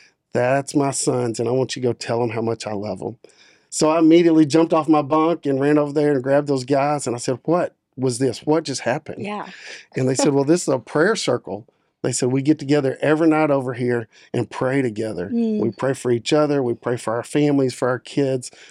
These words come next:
Speaker 1: whatever, and you're welcome to join us." And so from that moment on, I began trying to reach guys inside Texas prisons with the
Speaker 2: Mm.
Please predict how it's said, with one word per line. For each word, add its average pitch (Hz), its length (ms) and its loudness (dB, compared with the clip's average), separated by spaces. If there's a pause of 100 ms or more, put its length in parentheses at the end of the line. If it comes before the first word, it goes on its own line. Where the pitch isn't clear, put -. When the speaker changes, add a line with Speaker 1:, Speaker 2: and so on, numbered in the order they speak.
Speaker 1:
whatever, 139 440 0
and 120 120 2
you're 131 180 2
welcome 120 360 0
to 110 100 -4
join 107 360 -4
us." 104 180 -10
And 107 160 -4 (400)
so - 160 0
from 143 160 2
that 175 180 6
moment 180 320 4
on, 147 360 2 (240)
I 135 100 0
began 139 320 0
trying 139 220 -2
to 123 60 0
reach 139 400 0
guys 127 360 0
inside 127 460 -2
Texas 117 320 -8
prisons 107 560 -4
with 226 160 -2
the - 60 0
Speaker 2:
Mm. 117 40 -2